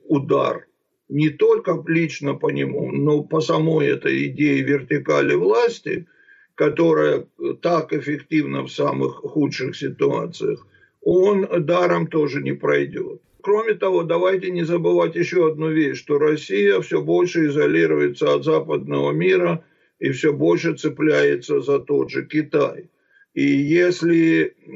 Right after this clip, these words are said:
китайский коммунизм начнет падать, то, опять же, это не может не сказаться на, а, путинской власти в России.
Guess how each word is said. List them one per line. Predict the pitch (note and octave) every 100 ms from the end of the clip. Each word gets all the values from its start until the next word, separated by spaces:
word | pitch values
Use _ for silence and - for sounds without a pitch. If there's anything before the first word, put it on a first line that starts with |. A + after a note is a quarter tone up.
| C3+ -
китайский | D3+ - E3 D3+ - C#3+
коммунизм | D2+ C#2+ D2 D2 C#2+ - C#2
начнет | C#2+ C#2 D2 C#2+ C#2 - -
падать, | F2 F3+ D3+ - - - - -
то, | - D3+ C#3
опять | D2 C#2+ D#3+ D3
же, | - D2 C#2+ - _ -
это | C#3+ D3+
не | D3 D#3
может | D#3 D3+ C3+ C3+
не | C#3
сказаться | C3+ C#3 C3+ C3+ D3+ C#3 C3+ C3
на, | C3+ C3 C3 - _
а, | B1+ B1+
путинской | - C#3 C3 B1+ B1+ C#2 B1
власти | - A#1 A#1 - - A#2
в | - - -
России. | C3 B2 -